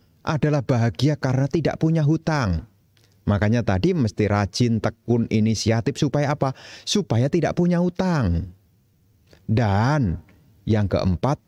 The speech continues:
ya bahagia karena punya perilaku yang, yang bagus. Anda akan punya perilaku yang bagus, ya, kalau Anda punya keyakinan. Ya, makanya di sini, ya, Sang Buddha memberikan satu semangat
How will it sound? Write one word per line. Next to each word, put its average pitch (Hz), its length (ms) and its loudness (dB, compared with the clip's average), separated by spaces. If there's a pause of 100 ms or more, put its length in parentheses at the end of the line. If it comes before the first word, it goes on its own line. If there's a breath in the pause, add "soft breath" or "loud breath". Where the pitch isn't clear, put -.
(460)
ya 82 160 0
bahagia 117 640 0
karena 110 320 0
punya 131 400 0
perilaku 127 640 0
yang, 123 400 0 (320)
yang 104 160 2
bagus. 87 720 -2 (680 soft breath)
Anda 160 480 0
akan 139 240 -2
punya 139 240 2
perilaku 120 560 0
yang 98 160 2
bagus, 131 800 -2 (320)
ya, 95 480 0 (560)
kalau 107 240 0
Anda 120 260 0
punya 95 300 0
keyakinan. 123 800 -2 (720)
Ya, - 80 -6
makanya 98 480 2
di 104 100 0
sini, 113 460 0 (400 soft breath)
ya, 87 160 0
Sang 117 240 0
Buddha 120 240 0
memberikan 110 480 0
satu 123 400 0
semangat 123 500 0